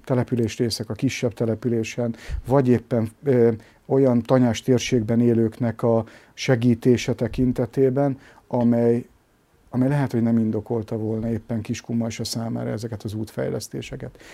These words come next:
De azok, mivel társadalmi igényeket kielégítő, illetve azt fejlesztő, ö, útfelújítások címszó alatt futott ez a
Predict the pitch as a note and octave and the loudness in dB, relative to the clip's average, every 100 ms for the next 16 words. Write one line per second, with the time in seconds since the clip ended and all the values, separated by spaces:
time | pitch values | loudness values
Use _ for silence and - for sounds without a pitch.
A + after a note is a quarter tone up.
0 | - - A#2 - C#3 D#3 F#3+ - - - | -14 -4 -4 2 2 4 0 -4 -14 -20
1 | - _ _ _ _ B2 A#2+ A2+ A#2+ B2 | -20 _ _ _ _ 2 4 4 2 0
2 | - G2 - _ _ - C3 C#3+ B2 A2+ | -4 -12 -16 _ _ -2 0 0 0 2
3 | A2 A2+ - C#3+ A#2+ A#2+ A2+ A#2 - C#3+ | 2 0 0 -2 2 2 0 -4 -6 0
4 | B2+ A2 A2 G#2 A2 - - G#2+ - - | 2 4 2 0 -4 -4 -6 -6 -8 -18
5 | - - B2 A2+ - B2 C#3 A#2+ - C3 | -16 -2 0 4 6 6 4 0 0 4
6 | A#2+ A2+ G#2+ - B2 A2+ A2 - A#2+ A2+ | 6 4 2 -2 0 0 0 -2 0 2
7 | B2 C3+ A2 A#2+ A2+ A2+ G#2+ A#2+ A2 A#2+ | 2 -2 -2 -2 0 0 0 -4 -4 -8
8 | - - B2+ A2+ - A2+ A2 A2+ G#2 - | -8 0 2 2 0 -2 0 0 -2 -10
9 | - - _ - C3 B2 G#2+ B2 G#2+ A2+ | -20 -20 _ -4 -2 -2 -4 -4 0 -2